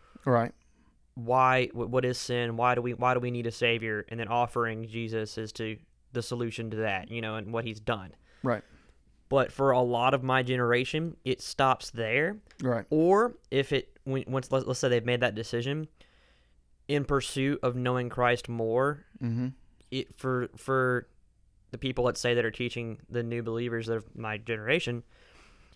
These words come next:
Speaker 2: it can go straight into judgment really quickly. 'Cause, like, now that we've got you, you know, now that they've accepted Christ, it's
Speaker 1: Right.
Speaker 2: like, "Hey, you shouldn't be doing that," or, "You shouldn't be doing this,"
Speaker 1: Wh-, what do
Speaker 2: or
Speaker 1: you, so, so kind of elaborate on that a little bit,
Speaker 2: Mm-hmm.
Speaker 1: the, the judgment part. What do you mean by that?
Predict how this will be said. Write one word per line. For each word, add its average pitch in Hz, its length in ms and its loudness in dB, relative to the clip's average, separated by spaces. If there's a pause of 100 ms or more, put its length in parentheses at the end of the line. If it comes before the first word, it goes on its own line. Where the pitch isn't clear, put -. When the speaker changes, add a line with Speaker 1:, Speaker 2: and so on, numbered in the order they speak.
(200)
Speaker 2:
it 139 100 0
can 139 160 -2
go 139 120 4
straight 143 380 2
into 123 180 -4
judgment 123 380 0
really 110 180 -6
quickly. 71 460 -6 (560)
'Cause, 123 160 -6
like, 120 120 -2
now 139 140 4
that 127 60 2
we've 123 140 0
got 135 260 4
you, 117 240 -4 (340)
you 123 120 -6
know, 113 260 -4 (400)
now 123 160 0
that 117 100 0
they've 117 240 -2
accepted 110 300 -6
Christ, 127 400 2
it's 107 100 -8
Speaker 1:
Right. 127 220 2
Speaker 2:
like, - 80 -20 (1080)
"Hey, 139 160 2
you 123 160 -4
shouldn't 135 200 -4
be 131 60 0
doing 120 260 -2
that," 101 180 -12 (160)
or, 120 160 2
"You 120 100 -4
shouldn't 123 200 -2
be 123 40 -2
doing 110 240 -6
this," - 320 -10
Speaker 1:
Wh-, 135 220 -6
what 139 140 4
do 175 80 2
Speaker 2:
or - 80 -2
Speaker 1:
you, 131 60 0
so, 139 400 4 (200)
so 139 640 4 (840)
kind 151 160 6
of 147 60 6
elaborate 131 440 8
on 117 100 2
that 110 120 2
a - 20 0
little 104 180 -2
bit, - 160 -6
Speaker 2:
Mm-hmm. 127 220 -2
Speaker 1:
the, 113 140 -4
the 117 180 0
judgment 117 480 4
part. 101 240 0
What 127 140 0
do 131 40 2
you 127 60 2
mean 117 140 4
by 110 100 0
that? 95 180 -8